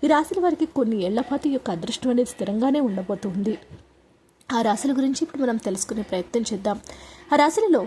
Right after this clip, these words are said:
మొట్టమొదటి రాశి మేషరాశి జాతకులు. ఈ యొక్క మేషరాశి జాతకులకు రాబోయేటటువంటి రోజులన్నీ కూడా అద్భుతంగా ఉండబోతూ ఉన్నాయి.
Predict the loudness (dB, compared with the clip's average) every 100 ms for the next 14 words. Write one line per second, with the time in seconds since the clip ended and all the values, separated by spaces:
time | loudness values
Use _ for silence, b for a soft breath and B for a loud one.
0 | 0 -2 0 2 2 0 -2 -2 -2 -2
1 | -4 B B 0 0 2 0 0 0 -4
2 | -4 -4 -4 -4 -8 B B B B 0
3 | 2 0 -2 -4 2 4 4 2 2 2
4 | 0 -2 -2 -2 -2 0 -2 0 2 4
5 | 4 2 0 0 -2 -2 -4 -2 -2 -2
6 | -2 -2 -2 -2 -2 -2 0 0 0 0
7 | -2 -2 -4 -2 -2 -2 -2 -2 -4